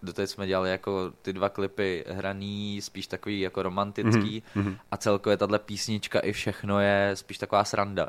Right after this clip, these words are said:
Speaker 1: Je to vyloženě na novej rok, dejme tomu, i když to bude měsíc zpožděný,
Speaker 2: To nevadí.
Speaker 1: taková prostě jako, eh, no,
Speaker 2: Ale
Speaker 1: ze
Speaker 2: zase,
Speaker 1: života.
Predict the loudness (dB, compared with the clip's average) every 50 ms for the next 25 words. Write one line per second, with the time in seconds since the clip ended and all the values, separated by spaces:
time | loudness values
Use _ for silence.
0 | -2 -4 -4 -4 -4 -4 -2 -2 -2 -2 -2 -4 -4 -2 -2 -2 -2 -4 -6 -12
1 | -20 -20 -20 -20 -20 _ -2 0 2 2 4 4 4 4 4 4 2 0 0 0
2 | -2 0 0 0 -2 -2 -2 -2 -4 -4 -6 -8 -8 -6 -4 -4 -4 -2 -2 -2
3 | -2 -2 -2 -4 -6 -6 -8 -10 -10 -6 -4 -4 -4 -2 -4 -4 -4 -4 -6 -8
4 | -10 -12 -16 -20 -20 -14 -10 -8 -6 -2 0 0 0 0 2 2 2 2 2 0
5 | -4 -6 -6 -2 0 0 0 0 2 2 4 4 4 2 0 -4 -6 -6 -6 -6
6 | -8 -10 -12 -16 _ _ _ _ -14 -10 -8 -8 -8 -10 -12 _ _ _ _ _
7 | _ _ -20 -16 -10 -6 -4 -2 -2 -2 -2 -2 -4 -2 2 6 8 8 8 8
8 | 8 6 6 6 6 6 4 2 0 -4 -6